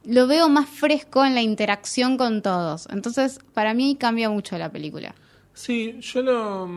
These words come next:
Speaker 2: eh... Tuve muchos problemas con ese personaje, el de Maxtor. Digo, no, me, me parecían como diálogos muy forzados.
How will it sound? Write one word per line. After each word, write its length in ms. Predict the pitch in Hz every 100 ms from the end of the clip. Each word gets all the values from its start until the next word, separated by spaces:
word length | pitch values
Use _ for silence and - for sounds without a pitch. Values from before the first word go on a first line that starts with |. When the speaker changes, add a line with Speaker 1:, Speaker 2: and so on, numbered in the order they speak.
| 170 175
Speaker 2:
eh... 300 | 180 175 180 - _ _
Tuve 140 | - 196
muchos 280 | 185 - -
problemas 380 | 156 139 127
con 100 | 120
ese 160 | 117 139
personaje, 640 | 131 131 - 123 117 -
el 60 | 123
de 100 | 127
Maxtor. 640 | 123 120 - - 123 120
Digo, 260 | 127 135 135
no, 240 | 143 160 156
me, 160 | 156 175 175
me 140 | 151
parecían 380 | 160 151 196 190
como 200 | 185 160
diálogos 380 | 160 175 170 139
muy 120 | 156
forzados. 800 | 151 151 139 - 165 170 175